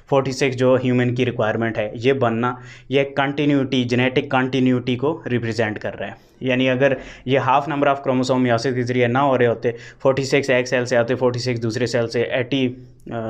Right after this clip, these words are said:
नाइंटी टू का कॉम्बिनेशन बनता, ठीक है, so कुछ अजीब सी मखलूक तैयार होती।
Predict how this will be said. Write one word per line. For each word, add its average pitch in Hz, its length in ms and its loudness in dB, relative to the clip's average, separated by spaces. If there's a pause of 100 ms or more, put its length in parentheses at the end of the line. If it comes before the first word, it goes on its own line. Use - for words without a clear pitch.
(120)
नाइंटी 131 540 0
टू 131 200 -2
का 127 160 2
कॉम्बिनेशन 120 540 -2
बनता, 113 600 -4
ठीक 131 180 -2
है, 143 180 0 (420)
so 180 360 -2
कुछ 165 220 -2
अजीब 151 400 2
सी 156 180 0
मखलूक 120 560 -2
तैयार 104 220 -2
होती। 95 280 -10